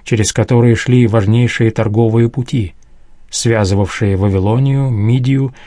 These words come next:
и иранский Элам с Верхним и Нижним Арамом, как в ту пору называли Сирию, прибрежными городами Финикии, откуда местные купцы отправлялись на побережье Африки, в Карфаген, в Италию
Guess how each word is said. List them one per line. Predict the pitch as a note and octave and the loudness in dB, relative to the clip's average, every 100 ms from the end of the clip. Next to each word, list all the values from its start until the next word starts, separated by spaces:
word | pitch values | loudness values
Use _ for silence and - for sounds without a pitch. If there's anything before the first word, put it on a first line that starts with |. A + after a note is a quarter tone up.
| - - | -20 -2
и | A#2+ | 2
иранский | A#2+ C3 C3+ - - C3 B2 - - - | 4 4 2 0 0 0 0 -4 -14 -2
Элам | A2 G2+ A2 C3 D3 | 0 2 2 2 -2
с | - A2 | -6 0
Верхним | A#2+ A#2+ - D3 D3+ | 0 0 0 0 0
и | E3 | 0
Нижним | B2 B2 A#2+ C3 C3+ C#3 | 2 2 2 2 2 0
Арамом, | B2 A2+ F2+ E2+ E2 - - - - - - - | 0 0 0 -4 -10 -16 -20 -20 -20 -20 -20 -6
как | G#2+ - | -6 -4
в | |
ту | A2 | -6
пору | F#2 G#2 F#2+ | -2 0 0
называли | G2+ F#2 F#2 F#2+ G2 | 0 0 0 0 -2
Сирию, | - C#3+ G#2+ F2 E2 - - - - - - | -4 -2 -2 -2 -8 -14 -20 -20 -20 -20 -6
прибрежными | - A#2+ B2+ A#2 G2 G#2+ G2+ | -2 2 4 4 4 4 2
городами | F#2+ F2+ G2 G2 F#2+ | 2 0 0 0 -2
Финикии, | F#2+ B2 A2+ G#2+ G2 F2+ F#2 - - - - - - - | -2 0 0 0 -4 -4 -6 -12 -20 -20 -20 -20 -20 -12
откуда | A2 - A#2+ G#2 | -10 0 2 2
местные | G#2 G2 A2 G2 | 2 0 -2 -4
купцы | - A2+ - - | -4 -6 -4 -2
отправлялись | G#2+ - A2+ F#2 G#2 G2 G2 | -2 -2 -4 -2 -2 -2 -2
на | G#2 F#2+ | -4 -2
побережье | G2+ G#2 G2+ F#2+ F#2 | 0 0 0 0 -2
Африки, | G2+ A2+ - A2+ G#2 | -2 -4 -4 -6 -6
в | - | -6
Карфаген, | - A2+ - A2+ G#2+ G#2+ G2+ | -6 -4 -2 -2 0 0 0
в | F#2 | -2
Италию | A2 - A#2 A#2 A#2 A2+ | -4 -2 2 4 4 2